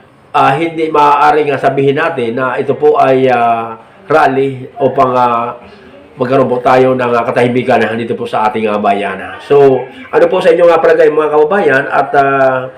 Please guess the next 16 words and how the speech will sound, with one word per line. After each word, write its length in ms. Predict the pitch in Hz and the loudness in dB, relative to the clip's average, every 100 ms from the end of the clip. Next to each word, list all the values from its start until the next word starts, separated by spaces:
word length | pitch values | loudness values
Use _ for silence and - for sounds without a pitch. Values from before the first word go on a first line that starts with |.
| - - - - - | -20 -20 -20 -20 -12
ito 240 | 143 151 160 | -4 2 2
po 160 | 165 | 2
ay, 80 | 165 156 | 2 4
ah, 160 | 147 143 | 2 0
pagtutulong-tulungan 880 | 151 147 151 151 151 151 151 147 | 0 0 0 0 0 4 4 4
nating, 320 | 156 151 156 147 | 0 0 -2 0
ah, 1040 | 143 139 139 135 131 127 131 120 120 113 - - - - - - - | 2 2 0 0 -2 0 -2 -4 -10 -14 -20 -20 -20 -20 -20 -20 -12
ah, 140 | - 139 | -4 0
bigyan 400 | 139 170 165 147 | 2 2 2 2
ng 240 | 143 139 | 0 0
opinion 320 | 143 151 175 | -2 2 2
mga 160 | 143 139 | 4 0
kababayan. 500 | 139 143 170 143 123 143 | 0 2 2 2 0 -2
Ito 80 | 135 | -6
pong, 240 | 135 139 135 | 0 0 2
ah, 640 | 135 131 131 127 123 120 | 2 2 0 0 -4 -10